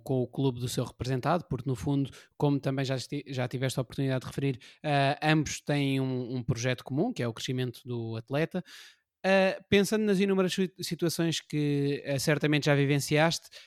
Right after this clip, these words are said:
ah, poderias também, para familiarizar quem não está tão por dentro da área do agenciamento, contar alguma, alguma situação que, que tenha ficado na retina, em que tenhas,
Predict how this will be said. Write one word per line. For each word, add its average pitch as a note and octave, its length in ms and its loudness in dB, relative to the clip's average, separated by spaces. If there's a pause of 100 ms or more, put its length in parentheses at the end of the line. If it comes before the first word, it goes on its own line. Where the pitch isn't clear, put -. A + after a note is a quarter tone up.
(120)
ah, D#3 80 -2
poderias E3+ 600 2
também, D#3+ 480 2
para D3 520 4
familiarizar D3+ 800 2
quem D3 160 0
não C#3+ 140 2
está C#3 380 2 (240)
tão D#3 180 6
por C#3+ 180 0
dentro C#3+ 380 0
da C#3 100 2
área C3+ 220 4
do C3 80 0
agenciamento, C#3 680 0 (260)
contar E3 480 4
alguma, D3+ 720 0
alguma D3 360 2
situação C#3+ 640 0 (280)
que, C#3+ 380 0
que - 120 -14
tenha D3+ 260 0
ficado D3 340 0
na D3 80 0
retina, C#3+ 580 -2 (200)
em D3 180 -2
que - 100 -16
tenhas, C#3+ 540 0